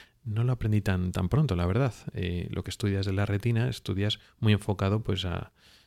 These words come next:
eh, la parte oftalmológica, eh, por las enfermedades de la retina, etcétera. Pero cómo funciona el procesamiento del color,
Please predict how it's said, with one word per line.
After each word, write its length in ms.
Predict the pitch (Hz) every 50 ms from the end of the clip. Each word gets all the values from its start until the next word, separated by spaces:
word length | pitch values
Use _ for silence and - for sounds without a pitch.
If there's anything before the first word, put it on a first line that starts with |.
| _ _ _ -
eh, 220 | - 95 92 87 -
la 100 | - -
parte 240 | - - - - -
oftalmológica, 840 | 95 - - 95 87 87 87 95 95 - - 95 - - 87 92 92 92
eh, 260 | 87 85 80 80 82 80
por 100 | - 87
las 140 | 90 - -
enfermedades 380 | - - - 92 87 85 87 -
de 80 | 90
la 100 | 80 82
retina, 420 | - 92 90 - 123 123 113 104 101
etcétera. 500 | 95 - - 110 101 98 98 104 156 - - _ - - - - - - - - - - _ _
Pero 240 | - 107 107 101
cómo 220 | - 120 131 151 151
funciona 800 | - 147 135 127 - - 120 113 107 107 101 98 92 92 - -
el 140 | - 98 92
procesamiento 400 | - 95 95 - 95 95 92 92
del 100 | 90 95
color, 300 | - 110 120 123 - -